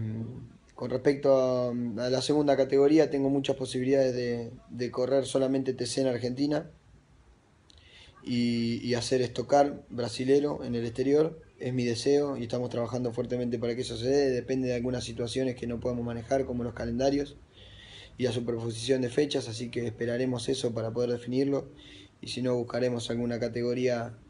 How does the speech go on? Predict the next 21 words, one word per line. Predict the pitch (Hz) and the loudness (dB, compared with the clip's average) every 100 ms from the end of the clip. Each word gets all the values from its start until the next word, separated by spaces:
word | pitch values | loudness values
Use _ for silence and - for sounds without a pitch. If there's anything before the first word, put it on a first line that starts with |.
| - - - - - - | -20 -20 -20 -20 -20 -2
para | 127 120 | 0 2
hacer | 113 139 | 4 2
en | 127 | 2
conjunto | 117 117 131 131 120 | 0 0 0 0 0
con | 120 | -2
Argentina. | 117 113 120 143 156 156 156 - - _ _ - | -4 -2 0 2 4 2 0 -14 -20 _ _ -18
Eh, | - 113 | -12 -6
pero | 113 | -2
bueno, | 120 117 113 113 | -2 -2 -4 -4
la | 117 | -2
voluntad | 117 117 120 120 | 0 0 0 2
está | 143 - - | 2 2 2
puesta | 135 135 | -2 0
en | 127 | 0
hacer, | 120 113 135 123 | 0 0 0 0
eh, | 117 117 117 113 - - _ _ _ _ _ _ | 0 -2 -4 -6 -12 -20 _ _ _ _ _ _
eh, | 117 117 113 110 110 | -4 0 0 -2 -2
en | 120 | -4
hacer, | 117 131 120 | 0 0 0
eh, | 117 113 113 110 110 - - - | 0 -2 -4 -6 -8 -12 -18 -12
eh, | 113 110 | -10 -10